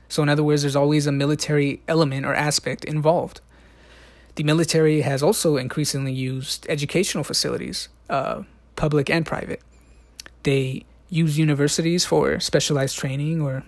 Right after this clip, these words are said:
military training of students. Many schools need financial support nowadays, and obviously the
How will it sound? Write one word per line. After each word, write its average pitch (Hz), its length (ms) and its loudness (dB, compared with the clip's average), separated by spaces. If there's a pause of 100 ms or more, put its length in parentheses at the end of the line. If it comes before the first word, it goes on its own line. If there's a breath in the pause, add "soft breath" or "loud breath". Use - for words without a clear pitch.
military 147 420 2
training 151 440 -2
of 143 320 -8
students. - 540 -4 (1000 soft breath)
Many 156 160 2
schools 156 840 2
need 180 560 2 (100)
financial 170 480 2
support 170 400 0
nowadays, - 400 -2
and - 100 -2
obviously 156 440 4
the 139 200 -2